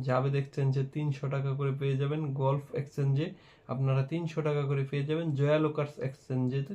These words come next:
তিনশত দুই টাকা করে পেয়ে যাবেন। আর প্রতিটি এক্সচেঞ্জেই যে তাদের থেকে যদি আপনারা গোপন নাম্বার সেন্ড করতে চান, তাহলে দুইশত চুরাশি টাকা করে পেয়ে যাবেন, এবং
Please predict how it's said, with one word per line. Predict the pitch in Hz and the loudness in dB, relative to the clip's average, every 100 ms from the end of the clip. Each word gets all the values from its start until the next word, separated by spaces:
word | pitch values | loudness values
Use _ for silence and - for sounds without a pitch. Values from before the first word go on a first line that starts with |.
| 202 | -6
তিনশত | 156 151 139 139 139 127 | -2 0 -2 -4 -2 0
দুই | 135 139 | 2 2
টাকা | 135 131 123 | 2 0 0
করে | 123 120 | 0 0
পেয়ে | 120 120 | 0 0
যাবেন। | 113 110 - - - - - | -2 -4 -8 -18 -20 -18 -4
আর | 127 127 | -4 0
প্রতিটি | 156 165 160 151 | -2 0 0 2
এক্সচেঞ্জেই | 151 - 151 139 135 170 208 160 127 | 0 -2 -2 -2 -2 -2 -2 -4 0
যে | 127 127 123 | 2 2 0
তাদের | 127 123 123 123 120 - _ _ | -2 0 0 0 -4 -12 _ _
থেকে | 135 135 131 | -4 -2 0
যদি | 131 135 | 2 2
আপনারা | 135 131 123 | 2 0 0
গোপন | 135 214 208 | -2 -2 0
নাম্বার | 196 170 151 - | 0 0 -2 0
সেন্ড | 151 139 | 0 0
করতে | 139 - 143 135 | -4 -4 -6 -2
চান, | 170 247 - _ | 0 0 -2 _
তাহলে | 135 131 131 127 | 0 2 2 2
দুইশত | 156 185 180 165 160 | 0 0 -4 -6 0
চুরাশি | 165 156 143 | 2 2 0
টাকা | 143 139 143 | 0 0 0
করে | 139 | 0
পেয়ে | 139 139 | 0 0
যাবেন, | 147 170 165 - | 0 -2 -6 -4
এবং | 139 143 | 2 2